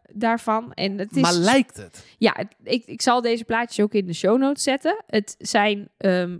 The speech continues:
Speaker 1: ook rode gordijnen van, eh, vloer tot, eh, eh, plafond. Ik laat het even aan Mark zien.
Speaker 2: Ja.
Speaker 1: Alleen de vloer bij de mol is zwart-wit geblokt. En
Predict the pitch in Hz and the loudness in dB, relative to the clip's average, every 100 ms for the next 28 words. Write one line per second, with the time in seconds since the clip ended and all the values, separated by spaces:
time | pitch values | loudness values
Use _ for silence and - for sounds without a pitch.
0 | - _ 262 359 - - 196 208 190 180 | -16 _ 2 4 2 -2 0 2 2 0
1 | 190 190 185 156 - - 180 170 - _ | -2 0 -2 -4 -10 -6 -6 -6 -12 _
2 | 156 151 - 220 190 180 165 147 - - | -14 -12 -8 -2 0 0 -2 -6 -8 -10
3 | 165 147 131 123 - - - - - 214 | -8 -8 -8 -12 -12 -12 -8 -2 0 2
4 | 285 415 - 180 170 175 170 160 175 254 | 2 0 -10 -6 -6 -8 -12 -8 -4 -4
5 | 285 302 349 403 151 143 - 214 208 202 | -4 -4 -4 -2 2 2 2 2 2 2
6 | - _ 185 175 254 302 233 180 175 170 | -4 _ -4 2 6 6 6 4 0 0
7 | 170 175 233 269 180 - 185 - 190 175 | -2 0 4 4 4 -2 -4 -2 -2 -2
8 | 175 - 160 240 415 - - - 196 190 | -4 -6 2 2 2 -4 -8 -2 -2 -2